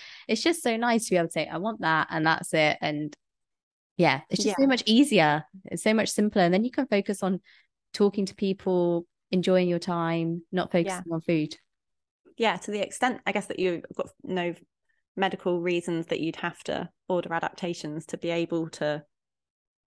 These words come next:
Speaker 2: not have any cognitive rules around it is so freeing.
Speaker 1: Yeah, absolutely. Of course, if you've got allergies and stuff, I know it must be really, really tough for people, especially if you're recovering and you've got allergies. It must be really difficult.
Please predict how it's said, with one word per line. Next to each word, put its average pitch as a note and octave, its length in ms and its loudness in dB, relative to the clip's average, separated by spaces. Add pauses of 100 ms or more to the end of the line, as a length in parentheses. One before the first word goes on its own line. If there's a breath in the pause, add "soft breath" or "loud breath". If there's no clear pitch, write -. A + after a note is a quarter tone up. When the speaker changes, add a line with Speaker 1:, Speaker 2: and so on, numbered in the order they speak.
(360)
Speaker 2:
not F#3 220 2
have E3+ 180 -2
any D#3+ 380 -2
cognitive D#3+ 480 -4
rules D#3 400 -2
around D3+ 280 0
it - 160 -4 (640)
is E3+ 100 -6
so - 200 -6
freeing. - 420 -8 (260)
Speaker 1:
Yeah, D#3+ 340 4
absolutely. D#3 500 -2
Of D#3 120 -2
course, D#3 260 0
if D#3+ 100 -4
you've E3 120 2
got - 140 -2
allergies D3+ 440 -2
and - 120 -12
stuff, - 240 -12
I D#3 80 0
know D3+ 100 2
it - 100 -2
must D3+ 160 -4
be - 100 -2
really, D3+ 200 4
really D3 160 2
tough D3+ 200 0
for - 80 -10
people, - 300 -2
especially C4 360 0
if E4+ 80 2
you're C4+ 120 6
recovering E3+ 720 2
and D3+ 220 2
you've D3 200 2 (260)
got - 140 -2
allergies. E3 480 0
It - 80 -10
must - 160 -8
be B3 100 -2
really A#3+ 220 -2
difficult. E3+ 540 -8